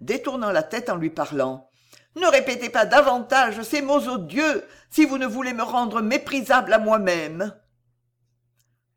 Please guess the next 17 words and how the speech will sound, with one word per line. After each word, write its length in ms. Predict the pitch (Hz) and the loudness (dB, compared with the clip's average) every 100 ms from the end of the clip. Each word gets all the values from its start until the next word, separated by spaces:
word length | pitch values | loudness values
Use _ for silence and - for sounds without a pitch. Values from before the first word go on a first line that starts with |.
| _ | _
Trop 260 | - 262 269 | 0 0 4
aimable, 420 | 175 156 254 214 | 2 2 2 2
Miss 240 | 175 165 - | 0 -2 -2
Beverley, 540 | 196 180 143 165 302 | 0 0 0 0 -2
lui 140 | 226 | 0
répliqua-t-il 760 | 185 180 175 170 156 - 208 196 160 | -2 0 -2 0 -2 -2 -6 -6 -6
un 80 | |
peu 180 | 156 147 | -6 -8
plus 160 | - 226 | -10 -12
sérieusement, « 800 | - 175 170 143 139 139 160 - - _ - | -6 -2 -2 -4 -4 -4 -6 -10 -20 _ -4
pourquoi 360 | 311 - 160 | -4 0 0
ce 140 | 147 180 | 2 0
ressentiment ? 880 | 165 165 160 160 165 147 170 190 _ _ _ _ | -4 -4 -6 -4 -2 0 -2 -6 _ _ _ _
Pourquoi 400 | - 302 - 320 | 0 0 2 2
cette 180 | 320 202 | 2 2
injuste 480 | 185 170 202 240 208 | 2 2 -2 -4 -2
douleur ? 540 | 156 156 147 156 151 | 0 2 2 0 -4